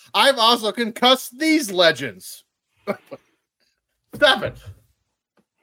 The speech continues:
Then we get the E C W answer to the Nitro Girls.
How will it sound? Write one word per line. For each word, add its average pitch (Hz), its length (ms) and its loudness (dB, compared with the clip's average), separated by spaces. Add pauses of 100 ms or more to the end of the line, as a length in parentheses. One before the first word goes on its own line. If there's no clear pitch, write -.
(840)
Then 254 200 2
we 302 80 0
get 262 180 -2
the 226 80 -8
E 226 160 0
C 254 200 -2
W 220 420 0
answer 214 460 0
to 190 60 -8
the 170 100 -4
Nitro 196 460 0
Girls. 160 580 0